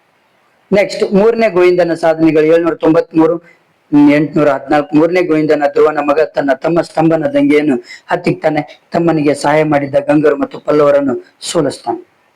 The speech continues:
ಒಂದನೇ ಅಮೋಘ ವರ್ಷನ ಸಾಧನೆಗಳು ಎಂಟ್ನೂರ ಹದಿನಾಲ್ಕು, ಎಂಟ್ನೂರ ಎಪ್ಪತ್ತೆಂಟು.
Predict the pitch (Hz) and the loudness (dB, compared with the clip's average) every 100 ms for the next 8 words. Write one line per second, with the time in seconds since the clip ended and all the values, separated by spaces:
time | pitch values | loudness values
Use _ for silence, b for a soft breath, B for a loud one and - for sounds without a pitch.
0 | _ _ _ b b _ 196 214 226 190 | _ _ _ b b _ -4 0 0 0
1 | 190 190 175 - 175 160 170 160 165 156 | 2 2 2 2 0 0 0 0 2 2
2 | 151 156 156 165 151 139 156 156 160 147 | 2 2 -2 0 0 0 -2 -2 0 -2
3 | 139 147 143 135 - 147 156 143 151 175 | -2 -2 0 0 -4 -4 -2 -2 -2 -4
4 | B | B